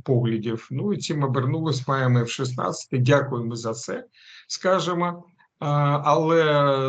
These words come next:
ска-, е, вони теж можуть, е, зупинити постачання, ну, і то зброя авіаційна, тільки на те, щоб спочатку,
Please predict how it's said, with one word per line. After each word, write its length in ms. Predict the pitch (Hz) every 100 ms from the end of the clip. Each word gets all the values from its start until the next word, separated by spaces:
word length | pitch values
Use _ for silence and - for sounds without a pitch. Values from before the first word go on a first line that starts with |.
| 135 135
ска-, 540 | 131 - 151 151 156 143
е, 60 | 143
вони 280 | 151 160
теж 300 | 139 196 190
можуть, 460 | 165 156 139 135 -
е, 200 | 139 131
зупинити 640 | 123 135 127 143 135 123 127
постачання, 640 | 135 - 175 196 175 156
ну, 160 | 135 143
і 40 |
то 200 | 127 170
зброя 400 | 127 - 156 131
авіаційна, 540 | 123 123 127 143 120 120
тільки 340 | 120 170 -
на 240 | 131 127 127
те, 140 | 165
щоб 380 | 156 - 127 131
спочатку, 680 | 127 127 123 156 - 135